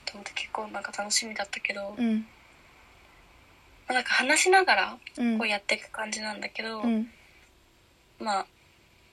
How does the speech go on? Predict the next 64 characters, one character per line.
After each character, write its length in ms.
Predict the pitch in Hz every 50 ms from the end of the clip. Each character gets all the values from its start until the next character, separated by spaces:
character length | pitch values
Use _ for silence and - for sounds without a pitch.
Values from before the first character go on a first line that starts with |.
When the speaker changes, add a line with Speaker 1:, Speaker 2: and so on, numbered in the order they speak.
| _ -
Speaker 1:
ま 140 | 269 277 262
あ 60 | 247
そ 200 | - - 285 269
う 40 | 240
だ 120 | 226 202
よ 100 | 202 196
ね 260 | 196 208 208 220 214 -
っ 40 |
て 160 | - - 202 190
い 80 | 190
う 60 | 196
感 200 | - - 214 208 196
じ 180 | - 208 214
の 280 | 226 247 240 220 208 208 - - - - - - - -
Speaker 2:
う 60 | 233
ん 140 | 233 233 226 214
う 20 | 214
ん。 40 |
Speaker 1:
ア 80 | 214 214
ド 140 | 214 220 214
バ 140 | 220 214 208
イ 80 | 208
ス 160 | - - -
を 60 | 202 202
た 100 | - 214
だ 140 | 196 196 196
く 180 | - - -
れ 160 | 220 202 196 190
る 140 | 190 190
み 120 | 196 190 196
た 120 | - -
い 80 | - -
な 100 | - 208
感 240 | - - 202 202 196
じ 140 | - 208
で、 340 | 202 208 202 196 190 202 220 220
Speaker 2:
う 60 | 233
ん 40 | 226
う 360 | 220 214 214 214 202 202 196 196
ん。 80 | 208 - - - _
Speaker 1:
で、 80 | 247 247
さ 220 | 240 - - 320
っ 20 | 320 -
き 100 | - 254
話 320 | - 233 220 240 262 -
し 40 | -
た 100 | - 233
か 140 | - - 208
ら 100 | 208 214
知 160 | - - -
っ 20 | -
て 100 | - 247
る 120 | 247 254 262
じ 100 | - 226
ゃ 60 | 208
ん 80 | 220 - -
み 60 | - 208
た 140 | - 208
い 80 | 202 202 185 185 - - - - - - - - - - -
な。 80 | - 220
Speaker 2:
う 0 |
ん 20 |
う 400 | 214 214 202 202 208 208 202 196 208
ん。 160 | 214 208